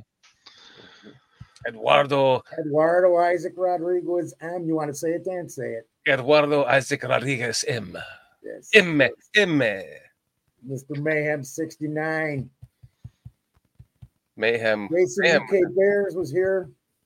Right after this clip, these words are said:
Speaker 2: earlier. He had to, he had to go to sleep 'cause he said he had to, I think he had to go to, what is it? He had to go to work in two hours. The alarm's gonna go off in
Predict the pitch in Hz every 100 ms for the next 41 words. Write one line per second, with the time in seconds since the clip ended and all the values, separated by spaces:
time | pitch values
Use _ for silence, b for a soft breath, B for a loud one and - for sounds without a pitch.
0 | - 175 185 185 185 180 135 151 151 143
1 | 151 151 151 151 143 151 151 151 139 131
2 | 156 139 139 139 160 143 123 131 135 135
3 | 113 - 123 117 120 113 123 - 135 135
4 | 127 135 123 107 - _ _ _ _ -
5 | 147 170 175 151 147 131 127 127 120 -